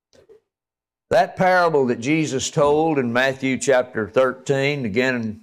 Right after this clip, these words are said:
Luke eight, is a very powerful one indeed. And it talks about the principle of sowing and reaping.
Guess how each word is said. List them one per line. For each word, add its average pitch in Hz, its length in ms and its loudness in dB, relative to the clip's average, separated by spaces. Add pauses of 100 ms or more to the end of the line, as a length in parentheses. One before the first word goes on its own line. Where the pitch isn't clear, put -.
Luke 123 300 -2
eight, 120 500 0 (1400)
is 156 240 2
a 160 60 2
very 156 260 4
powerful 160 800 2
one 123 440 2
indeed. 131 800 0 (1400)
And 151 140 0
it 160 220 -2
talks 214 460 0
about 131 680 2
the 123 320 2
principle 113 1080 0
of 107 160 -2
sowing 117 840 0 (1200)
and 123 500 0
reaping. 117 640 -2